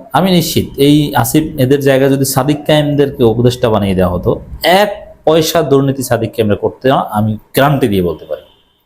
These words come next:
কারণ তাদেরকে তাকওয়া ট্রেনিং দেওয়া হয়, আল্লাহ ভীতি ট্রেনিং দেওয়া হয়, তারা আল্লাহর ভয়ে, পরকালের ভয়, জাহান্নামের ভয়, যে আমি দুর্নীতি করবো এখানে কেউ দেখবে না, আমি সরকারের উপদেষ্টা, কিন্তু আল্লাহ দেখবে।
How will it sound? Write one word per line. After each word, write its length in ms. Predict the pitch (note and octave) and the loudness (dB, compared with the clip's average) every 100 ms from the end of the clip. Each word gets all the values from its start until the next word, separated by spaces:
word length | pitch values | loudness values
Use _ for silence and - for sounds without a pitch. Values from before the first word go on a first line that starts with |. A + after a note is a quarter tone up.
| _ _ _ _ _ - | _ _ _ _ _ -2
কারণ 160 | A#2+ | 0
তাদেরকে 640 | B2+ C3+ C#3 A2+ G2+ - - | 0 0 0 2 0 -2 -4
তাকওয়া 420 | B2 - C3 C3 | -4 0 0 0
ট্রেনিং 320 | A#2 A2 B2+ F2+ | 0 0 0 -2
দেওয়া 140 | E2 | -2
হয়, 80 | F2 | 0
আল্লাহ 280 | A#2 C3+ B2 | 2 2 2
ভীতি 220 | A#2+ B2 | 2 0
ট্রেনিং 340 | A2 G2+ G2 | 0 -2 -2
দেওয়া 220 | E2+ E2 | -2 -6
হয়, 120 | D2+ D2+ - _ _ _ _ _ _ _ _ _ _ _ _ _ _ _ _ - | -8 -16 -20 _ _ _ _ _ _ _ _ _ _ _ _ _ _ _ _ -4
তারা 120 | B2 | 0
আল্লাহর 340 | B2+ C3+ D3+ | 2 4 2
ভয়ে, 320 | C3+ C3+ A2 B2+ | 2 0 0 0
পরকালের 480 | B2+ B2+ C3 C3 | 0 0 0 0
ভয়, 200 | A#2 G2+ | 2 0
জাহান্নামের 560 | F2+ G#2+ C3 C3 B2 G#2 | 0 -2 0 0 0 -2
ভয়, 220 | F2+ D#2+ - | -4 -6 -2
যে 140 | D#3 | 0
আমি 160 | D3 E3 | 0 -2
দুর্নীতি 360 | D#3 D#3+ E3 | -2 0 0
করবো 180 | E3+ E3 | 0 2
এখানে 180 | D#3 D#3 | 0 0
কেউ 220 | - E3 | 0 0
দেখবে 300 | C#3+ C3+ A2+ | 0 -2 -2
না, 160 | F#2+ - - | -4 -6 -12
আমি 180 | - B2+ | -8 -6
সরকারের 480 | A#2+ A#2 A2+ A#2 A#2 - _ _ - | -2 -2 0 -2 -2 -6 _ _ -2
উপদেষ্টা, 440 | A2 G#2+ F#2 - - - _ _ _ - | 0 2 0 -4 -12 -14 _ _ _ -2
কিন্তু 160 | D#3 | 0
আল্লাহ 320 | B2 A#2 A2+ | 2 2 0
দেখবে। 280 | G#2 E2 D#2 | -2 -6 -10